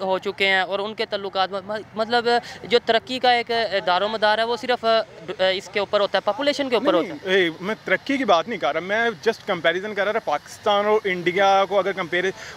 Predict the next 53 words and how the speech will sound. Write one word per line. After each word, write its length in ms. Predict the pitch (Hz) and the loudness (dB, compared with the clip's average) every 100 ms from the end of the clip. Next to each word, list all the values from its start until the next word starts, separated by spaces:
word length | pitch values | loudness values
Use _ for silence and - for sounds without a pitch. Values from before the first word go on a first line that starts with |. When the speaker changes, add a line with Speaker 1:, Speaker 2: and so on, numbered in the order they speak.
| 175 | 0
Speaker 2:
उनका 160 | 196 | 2
comparison 480 | 196 175 165 170 196 | 2 0 0 0 -6
किया 240 | 160 165 | -2 -2
जाए 160 | 170 185 | 0 0
तो 120 | 202 | -2
क्यों 420 | - 208 226 226 | -4 -2 0 0
India 220 | 196 170 170 | 2 2 0
को 60 | |
प्रेफर 300 | 156 135 147 | 0 -2 -2
किया 140 | 139 147 | -6 -4
जाए? 100 | 156 | 2
तो 80 | |
अगर 140 | 170 220 | 2 2
Speaker 1:
तो 60 | |
Speaker 2:
आप 40 | 240 | 2
Speaker 1:
आपको 260 | 240 - | 2 2
नहीं 120 | 294 311 | 0 0
लगता 280 | 254 254 | -2 -2
कि 120 | 254 262 | -2 -4
उनकी 280 | 254 269 | -8 -10
foreign 340 | 247 208 208 233 | -2 0 0 0
policies 540 | 220 214 220 247 226 | -2 -2 -4 -8 -6
इस 160 | 226 - | -8 -2
तरह 180 | 220 214 | 0 0
की 180 | 220 | -2
हैं, 200 | 214 214 | 0 0
इस 200 | 208 208 | 0 -6
level 360 | 185 180 190 240 | 0 2 2 -2
की 160 | 233 220 | -4 0
हैं 180 | 214 202 - | 0 0 -2
कि 80 | 262 | 0
वो 120 | 254 | 2
अपने 360 | 247 226 240 247 | 2 0 -2 -8
जो 120 | 240 | -6
उनसे 200 | 240 247 | -4 -4
investor 540 | 220 214 214 - 240 | -4 0 -2 0 -4
हैं 80 | 233 | -2
उन्हें 220 | 220 226 214 | -2 -6 -6
तहफ़्फ़ुज़ 360 | 185 175 233 | -6 -6 -8
फराहम 340 | 214 214 208 214 | -2 0 0 -2
करते 280 | 214 202 | -4 -2
हैं, 220 | 214 214 208 | 0 2 0
उन्हें 280 | 214 226 | -2 -4
जो 100 | 214 | -4
उनसे 180 | 214 214 | -4 -2
वो 140 | 208 208 | -2 -2
security 380 | - 220 240 | -2 -2 -2
फराहम 320 | 240 220 208 214 | -2 0 0 0
करते 260 | 208 214 | -2 -2
हैं, 80 | 214 | -4
जिसकी 240 | 208 - | -6 -4
वजह 240 | 214 214 214 | 0 2 2
से 200 | 214 | 2